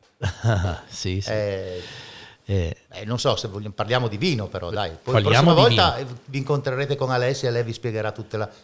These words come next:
Speaker 2: il suo, il suo futuro, diciamo, nel mondo delle asine, delle
Speaker 1: Esatto.
Speaker 2: capre e avanti.
Speaker 1: Sì, sì, sì, perché io lavoro con formaggio e
Speaker 2: Esatto,
Speaker 1: tutto.
Speaker 2: fa in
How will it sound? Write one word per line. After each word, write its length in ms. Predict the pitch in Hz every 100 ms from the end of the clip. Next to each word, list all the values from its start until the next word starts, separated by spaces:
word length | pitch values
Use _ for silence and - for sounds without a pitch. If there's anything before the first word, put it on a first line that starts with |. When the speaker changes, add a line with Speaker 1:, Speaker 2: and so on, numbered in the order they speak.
| _ -
Speaker 2:
il 120 | 110
suo, 460 | - 123 117 113 107
il 140 | 104
suo 760 | - 113 113 113 110 107 107 101 -
futuro, 380 | - 120 123 113
diciamo, 500 | 104 110 107 110 - - _ _
nel 200 | 101 101
mondo 300 | 101 104 101
delle 340 | 95 95 92 92
asine, 720 | 113 131 117 131 131 127 123 110
delle 80 |
Speaker 1:
Esatto. 480 | 104 98 82 123 110
Speaker 2:
capre 180 | 98 127
e 80 | 127
avanti. 380 | 85 82 - _ _
Speaker 1:
Sì, 260 | - 123 117
sì, 140 | 101
sì, 160 | - -
perché 220 | 110 98
io 100 | 87
lavoro 280 | 87 87 82
con 380 | 87 80 80 76
formaggio 380 | 87 80 76 101
e 40 |
Speaker 2:
Esatto, 300 | 87 82 78
Speaker 1:
tutto. 120 | -
Speaker 2:
fa 100 | -
in 80 | 87